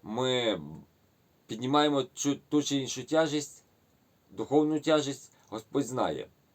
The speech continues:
І так як батьки якісь дивляться за своїми дітьми, вони розуміють, що дитина цього не може підняти,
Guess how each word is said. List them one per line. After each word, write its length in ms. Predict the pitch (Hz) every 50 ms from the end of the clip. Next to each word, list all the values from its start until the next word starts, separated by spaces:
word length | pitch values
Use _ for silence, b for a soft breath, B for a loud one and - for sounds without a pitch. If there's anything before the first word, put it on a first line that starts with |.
| _ _ _ _ -
І 300 | 110 113 110 110 110 104
так 200 | - 135 135 135
як 160 | 131 113 104
батьки 460 | 117 127 123 - - 151 160 156 151
якісь 480 | 143 139 - 131 135 120 - - - - -
дивляться 640 | 110 107 135 147 143 139 135 127 - 131 123 113
за 260 | 101 120 113 104 104
своїми 460 | 104 - 127 131 131 127 120 120 117
дітьми, 460 | 120 - 139 139 139 156 165 156 139 B B B B B
вони 260 | - 139 151 151 170 165
розуміють, 460 | 165 135 147 156 160 156 143 131 113
що 140 | - 131 120
дитина 440 | 113 135 147 - 160 165 151 139
цього 280 | 127 - 135 131 127 127
не 100 | 123 127
може 300 | 139 151 156 151 131 139
підняти, 640 | - - 135 117 131 131 127 123 113 - 110 98